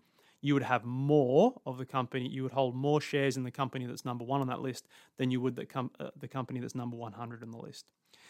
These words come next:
So when you invest in an indexed, um, uh, tracker fund or a passive fund, that fund manager buys those one hundred companies, and then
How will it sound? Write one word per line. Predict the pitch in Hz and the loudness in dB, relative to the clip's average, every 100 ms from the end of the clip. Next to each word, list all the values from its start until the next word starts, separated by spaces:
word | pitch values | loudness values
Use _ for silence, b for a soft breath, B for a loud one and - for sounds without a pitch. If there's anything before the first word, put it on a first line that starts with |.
| b | b
So | - 170 170 - _ _ _ _ | 8 10 8 0 _ _ _ _
when | 165 202 | 6 8
you | 185 | 8
invest | 147 131 160 - - | 8 6 4 2 -2
in | 165 | 0
an | 135 135 | 2 2
indexed, | 143 139 - - - | 2 2 0 -6 -4
um, | 127 123 120 - _ _ - _ _ _ _ _ | -2 -2 -6 -14 _ _ -20 _ _ _ _ _
uh, | - 117 117 | -2 0 0
tracker | - 135 127 | 2 2 2
fund | - 135 135 | 2 2 2
or | 123 | -2
a | 117 | -4
passive | - 123 120 - | -2 -2 -4 -4
fund, | 117 139 | -2 2
that | 139 - | 2 4
fund | 143 139 | 2 2
manager | 135 127 | 0 -2
buys | 113 127 135 143 | -2 4 6 6
those | 151 135 | 2 0
one | 151 | 0
hundred | 147 165 190 | 0 -2 -4
companies, | - 117 113 147 262 - _ b b b b - | -8 -8 -2 2 2 0 _ b b b b 0
and | 143 151 | 6 8
then | 151 | 8